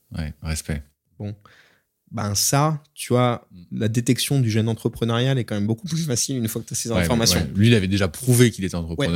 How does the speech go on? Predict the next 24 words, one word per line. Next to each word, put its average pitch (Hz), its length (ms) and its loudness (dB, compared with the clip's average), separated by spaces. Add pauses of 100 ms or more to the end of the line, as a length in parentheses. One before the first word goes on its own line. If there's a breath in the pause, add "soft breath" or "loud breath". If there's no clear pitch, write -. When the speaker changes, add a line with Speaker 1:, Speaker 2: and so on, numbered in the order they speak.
Speaker 2:
Ouais. 76 40 -6
Speaker 1:
en 76 40 -10
fait. - 120 -6
Speaker 2:
Alors, 131 360 0
Speaker 1:
Ouais. - 80 -6
Speaker 2:
justement, 147 400 -4 (1080)
soixante 131 300 0
pour 131 100 -8
cent 127 240 -6
de 113 160 -8
nos 104 360 -6
entrepreneurs, 104 440 -10
c'est - 160 -14
des 98 200 -8
repeat 101 320 -10
entrepreneurs. - 420 -18 (440)
Speaker 1:
Ah, 78 220 -6
Speaker 2:
Second 73 160 -6
Speaker 1:
ouais. 101 180 -4
Speaker 2:
time, 98 220 -6
third - 280 -14
time, 95 240 -12
et 95 60 -14
cetera. - 280 -18